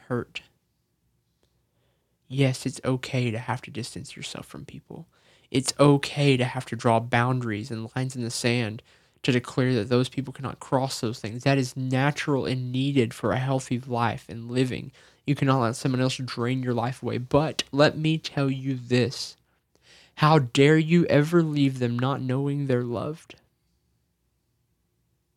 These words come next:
Because you will have to live the rest of your life if something happens. You will have to live the rest of your life knowing that you ended on bad terms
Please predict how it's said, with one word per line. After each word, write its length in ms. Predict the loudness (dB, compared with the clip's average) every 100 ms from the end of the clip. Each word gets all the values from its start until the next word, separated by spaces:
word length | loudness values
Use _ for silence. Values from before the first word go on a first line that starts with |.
| _ _ _ _ _ -20 -2
Because 340 | 4 6 6
you 80 | 4
will 100 | 0
have 180 | -2 -4
to 100 | -2
live 180 | 0 0
the 100 | -2
rest 360 | -2 -2 -4
of 120 | -8 0
your 140 | 0
life 360 | 2 -4 -10 -16
if 100 | -12
something 380 | -10 -8 -10
happens. 640 | -10 -10 -10 -12 -12 -16 _ _ _ _ _ _ _ _
You 120 | 4
will 80 | 6
have 180 | 2 -2
to 100 | -2
live 220 | -2 -4
the 100 | -6
rest 360 | -2 -2 0 -4
of 140 | -2
your 160 | -2 -2
life 360 | -4 -6 -6
knowing 600 | -2 0 2 0 -4 -8 -14 _ _ _ _ _ _ _ _ _ _ _
that 180 | 0 0
you 320 | 2 2 2
ended 340 | 0 -2 -4 -6
on 160 | -6
bad 340 | -6 -6 -8 -10
terms 580 | -6 -4 -4 -8 -16